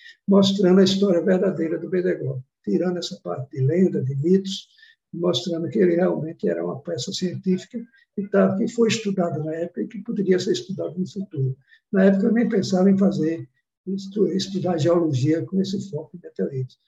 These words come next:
mas serviu de alavanca e eu realmente daí parti para estudar geologia e escrever essa, essa dissertação. Depois também fiz uma tese de doutorado com dois meteoritos baianos, um de pedra, um de rocha,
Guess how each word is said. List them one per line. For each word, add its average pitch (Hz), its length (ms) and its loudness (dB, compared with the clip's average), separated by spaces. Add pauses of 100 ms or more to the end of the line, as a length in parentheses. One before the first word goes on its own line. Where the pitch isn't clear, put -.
(260)
mas 180 260 -8
serviu 175 360 2
de 180 80 2
alavanca 170 640 -4 (440)
e 185 80 -2
eu 170 100 0
realmente 160 560 -4
daí 170 320 -2
parti 156 300 -2
para 190 120 -2
estudar 160 360 -6
geologia 160 640 0 (420)
e 180 60 2
escrever 165 680 2
essa, 135 180 -4 (180)
essa 135 240 -6 (220)
dissertação. 147 680 -2 (560)
Depois 214 680 2
também 190 360 4
fiz 208 260 -2
uma 190 200 0
tese 196 320 -2
de 185 100 -2
doutorado 185 600 -2 (400)
com 202 100 0
dois 190 260 6
meteoritos 190 600 2
baianos, 143 480 0 (420)
um 190 120 6
de 180 200 2
pedra, 185 380 0
um 165 40 -6
de 147 140 -8
rocha, 175 400 -2